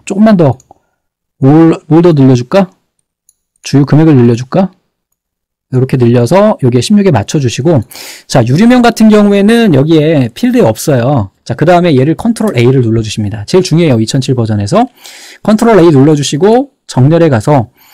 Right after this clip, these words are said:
이쪽에 보시면은 해제라는 애가 있어요. 컨트롤 레이아웃에 해제. 딱 눌러주시면 얘네가 그룹이 해제가 됩니다.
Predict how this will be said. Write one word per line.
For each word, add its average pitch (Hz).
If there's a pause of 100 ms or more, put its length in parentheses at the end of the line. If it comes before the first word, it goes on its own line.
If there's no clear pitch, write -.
(240)
이쪽에 202
보시면은 175
해제라는 240
애가 110
있어요. 101
컨트롤 202
레이아웃에 120 (180)
해제. 147 (400)
딱 190
눌러주시면 135
얘네가 110
그룹이 113
해제가 185
됩니다. 107